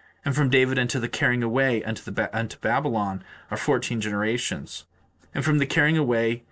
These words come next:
into Babylon unto Christ are fourteen generations. Now the birth of Jesus Christ was on this wise.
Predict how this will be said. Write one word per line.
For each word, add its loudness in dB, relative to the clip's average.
into 4
Babylon 0
unto 0
Christ -4
are -2
fourteen -6
generations. -4
Now 2
the 4
birth 2
of 2
Jesus 2
Christ 0
was 0
on 4
this 2
wise. -2